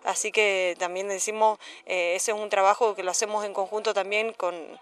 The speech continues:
eh, con el programa provincial de salud reproductiva y en el que tiene mucho que ver el trabajo que está haciendo el agente sanitario en terreno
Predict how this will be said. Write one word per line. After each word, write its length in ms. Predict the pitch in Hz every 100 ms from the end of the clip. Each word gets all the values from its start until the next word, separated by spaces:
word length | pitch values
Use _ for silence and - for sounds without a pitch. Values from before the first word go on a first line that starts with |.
| - -
eh, 380 | - 180 151 95 -
con 180 | 165 170
el 400 | 156 101 - 101 -
programa 400 | 175 180 202 202
provincial 640 | 190 185 190 - 269 254
de 80 | 226
salud 260 | 214 196
reproductiva 720 | 208 220 - 240 226 285 285 285 - -
y 80 | 196
en 80 |
el 100 | 196
que 120 | 190 190
tiene 200 | 214 226
mucho 300 | 226 233 233
que 140 | 226
ver 160 | 233 247
el 100 | 233
trabajo 340 | 202 202 226
que 80 | 202
está 140 | -
haciendo 300 | 214 233 240
el 60 | 233
agente 300 | - 220 233
sanitario 500 | - 214 208 214 214
en 120 | 220
terreno 480 | 226 226 262 254